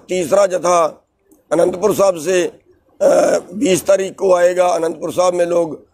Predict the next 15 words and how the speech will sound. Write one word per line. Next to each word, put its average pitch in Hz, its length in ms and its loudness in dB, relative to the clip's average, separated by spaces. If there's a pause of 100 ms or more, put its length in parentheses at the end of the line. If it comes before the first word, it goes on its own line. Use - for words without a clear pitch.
(260)
अपनी 180 260 0
मर्जी 175 300 0
से, 156 100 0
वो 175 300 0 (100)
बहुत 175 380 0
बड़ी 170 180 -4
संख्या 165 300 0
में 170 120 2
लोग 170 200 -2
इकट्ठे 160 320 -2
हो 170 120 4
रहे 190 180 4
हैं। 156 280 -2 (840)
तो 165 100 2
साथियों, 180 800 0